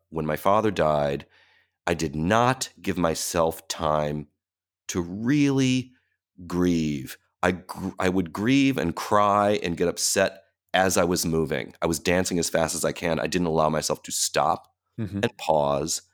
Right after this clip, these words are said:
Speaker 1: and really process and think and r-, maybe write about it.
Speaker 2: Mm-hmm.
Speaker 1: Um, and it's, I, you know, my vote,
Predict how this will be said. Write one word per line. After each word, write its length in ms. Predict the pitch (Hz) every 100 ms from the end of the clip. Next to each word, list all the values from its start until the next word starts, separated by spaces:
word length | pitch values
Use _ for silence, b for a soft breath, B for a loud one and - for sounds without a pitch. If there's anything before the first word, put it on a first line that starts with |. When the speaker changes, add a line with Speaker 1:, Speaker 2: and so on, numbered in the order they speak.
| _ _ _ 76
Speaker 1:
and 260 | 71 69
really 300 | 80 90 104
process 800 | 117 - 73 67 - 71 76 - - B B
and 120 | 104 104
think 600 | - - 69 76 - - _ -
and 100 | 107
r-, 180 | 85 76
maybe 400 | - 82 78 78 -
write 440 | 76 76 76 71
about 340 | 69 67 67
it. 260 | 85 - - b b b b 120
Speaker 2:
Mm-hmm. 220 | 92 90 104
Speaker 1:
Um, 520 | 78 78 76 76 73 _ _ _ _ _ _ _
and 100 | 113 127
it's, 280 | - - -
I, 160 | - - - - _ _
you 180 | - 120
know, 220 | 107 107 - _ _ _ _ _ -
my 280 | 90 95 147
vote, 320 | 165 190 -